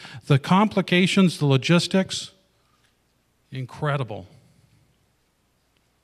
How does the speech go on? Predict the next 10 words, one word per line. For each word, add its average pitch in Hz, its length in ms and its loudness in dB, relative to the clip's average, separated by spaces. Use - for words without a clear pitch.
Didn't 143 240 0
stop 147 400 -6
him, 104 140 -8
though. 101 220 -14
What 160 140 -4
kind 196 240 4
of 127 80 2
job 147 340 -2
posting 123 460 -4
would, 117 200 -6